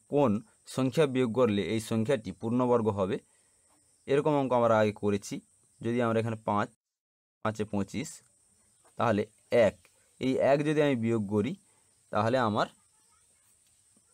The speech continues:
এই যে ছাব্বিশ, এই সংখ্যাটি পূর্ণবর্গ হবে। ঠিক একই রকমভাবে আমাদের এখানে দশমিকে একটি সংখ্যা দেওয়া আছে, সেই সংখ্যা থেকে বলতে হবে কত বিয়োগ করলে বিয়োগফলটি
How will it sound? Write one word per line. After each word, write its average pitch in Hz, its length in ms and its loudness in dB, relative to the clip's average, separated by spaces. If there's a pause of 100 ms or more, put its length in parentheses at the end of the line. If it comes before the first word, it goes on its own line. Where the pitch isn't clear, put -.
(400)
এই 110 140 -6
যে 117 160 -4
ছাব্বিশ, 107 400 -6 (240)
এই 104 160 -8
সংখ্যাটি 107 360 -8 (520)
পূর্ণবর্গ 110 420 2 (120)
হবে। 85 180 -4 (840)
ঠিক 175 120 -2 (160)
একই 170 180 -4
রকমভাবে 123 520 0 (120)
আমাদের 107 260 2 (100)
এখানে 113 220 -2 (420)
দশমিকে 156 480 2
একটি - 120 -8 (100)
সংখ্যা 117 280 -2
দেওয়া 101 220 4
আছে, 98 120 -6 (100)
সেই 147 180 -2
সংখ্যা 151 220 -2
থেকে 139 200 2
বলতে 117 220 -2
হবে 110 220 0
কত 110 140 0 (180)
বিয়োগ 104 200 0 (100)
করলে 113 300 2 (1300)
বিয়োগফলটি 127 720 0